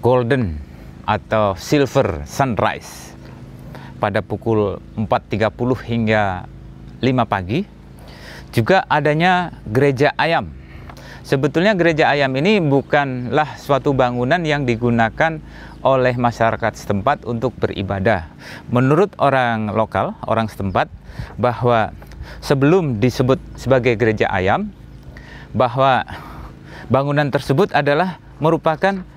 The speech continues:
rumah doa yang bisa digunakan berbagai atau multi agama. Artinya ruang untuk mengheningkan diri,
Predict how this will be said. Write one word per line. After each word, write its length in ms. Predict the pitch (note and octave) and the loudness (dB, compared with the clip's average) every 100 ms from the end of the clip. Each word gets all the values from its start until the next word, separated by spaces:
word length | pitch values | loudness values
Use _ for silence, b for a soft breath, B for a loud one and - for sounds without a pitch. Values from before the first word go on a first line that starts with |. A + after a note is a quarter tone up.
| B B | B B
rumah 320 | D#3 E3+ F3 | 2 2 2
doa 480 | D3 E3+ E3+ G2 E2+ | 2 4 4 2 -2
yang 240 | A2+ D#3+ D3+ | 0 2 2
bisa 240 | C3+ D#3+ | 2 2
digunakan 640 | D3 C3+ C#3 C3 D#3+ E3 C#3+ B B - | 2 2 2 2 2 0 -4 B B 0
berbagai 640 | C3 B2+ A2+ A#2+ A#2 E3 | 2 2 2 2 2 2
atau 240 | B2 B2+ | 0 0
multi 340 | C#3 C3 A#2 C#3 | 0 0 0 0
agama. 480 | A2+ A2 A#2 A2 D#2+ - - | 0 0 -2 -2 -4 -10 -8
Artinya 380 | G#2 G2 A2 C3+ | -6 -4 -2 0
ruang 240 | A2+ C3 | 2 0
untuk 240 | A2+ A#2 A2+ | 0 -2 0
mengheningkan 560 | B2 A2+ G#2+ G#2 A2 | 0 0 0 0 2
diri, 320 | G2 G2+ G#3 | 2 2 2